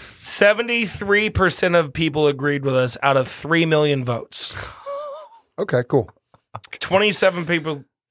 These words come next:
Speaker 1: twenty-seven percent disagree. Okay, so, and these get m-, progressively more complicated.
Speaker 2: Okay.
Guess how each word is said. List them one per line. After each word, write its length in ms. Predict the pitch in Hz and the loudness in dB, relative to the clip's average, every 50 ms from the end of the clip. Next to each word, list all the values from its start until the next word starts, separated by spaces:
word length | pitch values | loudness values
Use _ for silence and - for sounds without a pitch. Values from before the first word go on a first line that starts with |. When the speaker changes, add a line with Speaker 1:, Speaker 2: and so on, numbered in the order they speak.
| _ | _
Speaker 1:
twenty-seven 520 | - - - 170 170 156 - 165 151 147 131 | -8 -4 -2 -2 0 0 0 0 -2 -2 -6
percent 320 | 123 - 127 127 135 127 123 | -8 -6 -6 -6 -6 -6 -6
disagree. 440 | 123 120 117 117 123 120 117 113 - _ _ _ _ _ _ _ _ _ _ _ _ - | -8 -8 -8 -8 -10 -10 -12 -12 -14 _ _ _ _ _ _ _ _ _ _ _ _ -2
Okay, 320 | - 143 - 143 117 110 - _ _ - | -2 -2 0 -2 -4 -4 -6 _ _ -8
so, 380 | - - 147 127 117 - - _ _ _ - | -2 0 0 0 -2 -4 -10 _ _ _ -10
and 140 | 139 139 151 | -4 0 0
these 140 | 170 175 | 0 2
get 160 | - 202 208 185 | 2 2 2 0
m-, 180 | 180 165 147 _ _ - | 0 -8 -10 _ _ -8
progressively 560 | - 165 156 151 180 170 160 143 147 156 151 | -4 -2 2 2 2 2 2 0 -2 -2 -2
more 200 | 139 135 131 127 | 0 0 -2 -2
complicated. 640 | 120 135 127 127 120 131 107 120 113 113 107 - _ _ _ _ - | -4 -4 -6 -6 -6 -8 -10 -10 -10 -10 -12 -14 _ _ _ _ -6
Speaker 2:
Okay. 220 | 120 107 - 87 | -4 -4 -4 -8